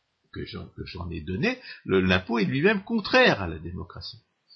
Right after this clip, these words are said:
La seule chose qui pourrait être démocratique, c'est un,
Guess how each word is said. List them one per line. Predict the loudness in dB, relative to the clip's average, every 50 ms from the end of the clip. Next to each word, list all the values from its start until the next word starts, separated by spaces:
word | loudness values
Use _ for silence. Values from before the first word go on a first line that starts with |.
| -20 -20 -20 -20 -20 -20 -20 -20 -20 -20 _ _ _ _ _ _ _ 2
La | 6 6
seule | 8 8 10 8 8 8
chose | 6 6 6 6 6 4
qui | -2 -4
pourrait | -8 -6 -4 0 2 8 10 12 12 12 12 8 2 2 2
être | 2 2 2 -2 -2 0 0 0
démocratique, | -2 -2 -2 -2 -2 -2 -4 -4 -4 -4 -6 -4 -4 -8 -6 -6
c'est | -8 -8 -8 -6 -6
un, | -10 -10